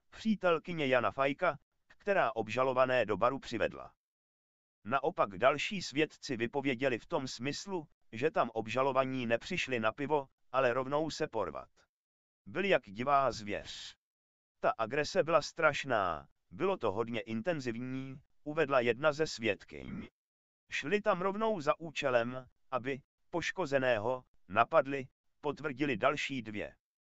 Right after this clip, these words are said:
Pražský rodák Lukáš Fajk je profesionálním boxerem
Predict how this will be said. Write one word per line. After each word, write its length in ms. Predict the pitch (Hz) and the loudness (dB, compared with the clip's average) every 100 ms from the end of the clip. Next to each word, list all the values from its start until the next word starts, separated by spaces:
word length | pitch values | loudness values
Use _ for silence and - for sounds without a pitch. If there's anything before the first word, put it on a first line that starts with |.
| _ - | _ -4
Pražský 520 | 139 143 - - 127 | 0 0 -4 -4 -2
rodák 460 | 131 127 127 101 - | 2 4 4 2 -2
Lukáš 460 | 135 165 156 127 | -2 2 2 2
Fajk 300 | - 151 131 | 0 -2 0
je 120 | 131 | -2
profesionálním 1040 | 101 135 147 151 - 143 139 139 135 110 87 | 0 -4 -4 -4 -2 0 4 4 2 -2 -4
boxerem 520 | 104 - 151 151 151 | -6 -4 0 0 0